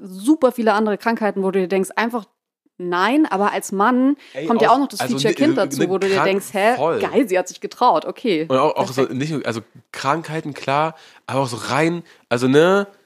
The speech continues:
Speaker 2: auch vor der Aha-Regel und so, so, habt ihr,
Speaker 1: Mhm.
Speaker 2: habt ihr keine eigene Körperhygiene, dass ihr euch so sagt,
Speaker 1: Ja.
Speaker 2: ja, das ist jetzt irgendwer und ich hab den jetzt irgendwo aufgegraben und so, ey, ach, egal, man.
Speaker 1: Jan Kalle, Alter.
Speaker 2: Komm in
Speaker 1: Ja,
Speaker 2: mich,
Speaker 1: vor
Speaker 2: kein
Speaker 1: allem
Speaker 2: Thema.
Speaker 1: einfach zwölf.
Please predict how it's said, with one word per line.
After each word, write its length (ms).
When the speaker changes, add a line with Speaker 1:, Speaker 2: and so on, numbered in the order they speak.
Speaker 2:
auch 120
vor 240
der 180
Aha-Regel 680
und 100
so, 420
so, 200
habt 280
ihr, 60
Speaker 1:
Mhm. 220
Speaker 2:
habt 260
ihr 40
keine 320
eigene 320
Körperhygiene, 600
dass 160
ihr 60
euch 80
so 80
sagt, 100
Speaker 1:
Ja. 80
Speaker 2:
ja, 120
das 120
ist 60
jetzt 280
irgendwer 800
und 60
ich 60
hab 80
den 80
jetzt 180
irgendwo 600
aufgegraben 520
und 100
so, 120
ey, 260
ach, 160
egal, 480
man. 480
Speaker 1:
Jan 300
Kalle, 400
Alter. 240
Speaker 2:
Komm 240
in 100
Speaker 1:
Ja, 140
Speaker 2:
mich, 160
Speaker 1:
vor 100
Speaker 2:
kein 80
Speaker 1:
allem 140
Speaker 2:
Thema. 240
Speaker 1:
einfach 100
zwölf. 380